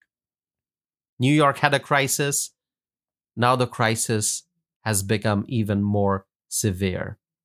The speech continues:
My friends, you can see the decline of a city that was once a great city, New York City. It was a great city, but now that city is facing a crisis because of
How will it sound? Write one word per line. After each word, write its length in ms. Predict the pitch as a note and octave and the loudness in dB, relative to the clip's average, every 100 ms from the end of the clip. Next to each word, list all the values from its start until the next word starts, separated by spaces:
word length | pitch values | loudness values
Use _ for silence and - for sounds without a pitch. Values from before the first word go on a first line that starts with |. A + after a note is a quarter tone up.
| _ _ _ _ B2+ | _ _ _ _ 0
My 140 | B2 | 0
friends, 400 | - D#3+ D#3 A#2+ | 2 2 4 2
you 80 | D3 | 0
can 160 | D3+ | 0
see 220 | B2 F3+ D#3 | 0 0 0
the 120 | C3 | 0
decline 480 | B2 A#2+ C3+ C3 B2+ | -2 0 0 2 0
of 140 | A#2 | -2
a 60 | A#2 | -2
city 340 | - A#2+ A2+ | -2 -2 -2
that 260 | G2+ G2+ A2 | -2 -2 -2
was 220 | G2+ G2 | -4 -4
once 540 | G2 A2 A2 A2 - - _ _ | -2 0 0 0 -2 -6 _ _
a 100 | - | -8
great 380 | G#2 G#2 G#2 G2+ | -4 0 0 -2
city, 340 | - G#2+ G2+ G2 | -4 -4 -4 -2
New 220 | G2+ A2 | 0 0
York 260 | A2 F#2+ | 0 -2
City. 400 | - A2 G2 F#2+ - _ _ - | -4 -8 -8 -8 -12 _ _ -4
It 220 | C3 - | -4 0
was 220 | C#3 C3 | 2 2
a 60 | B2 | 0
great 400 | A2 D3 D#3+ D#3+ | 0 0 0 0
city, 340 | - C3 A#2+ | 0 0 0
but 220 | A2 G#2+ | -2 -2
now 380 | B2 B2+ C#3 D3 | 0 2 2 2
that 260 | B2+ A#2 - | 2 0 0
city 500 | - D3 - D3 D3 | -2 -2 -2 -4 -2
is 260 | C#3 G#2+ | -4 -4
facing 520 | - D3 C#3+ - C#3 C3 | -4 -2 0 0 0 0
a 80 | |
crisis 880 | A#2 - D3 C3+ C3+ - A#2+ A2 - _ _ _ _ G#2 | -4 -4 0 2 0 0 0 -2 -4 _ _ _ _ -2
because 640 | B2 A#2+ C3+ A#2+ A#2 G#2+ - | -2 0 2 4 2 0 -2
of 460 | A2 G#2 G2+ - | 0 0 0 -6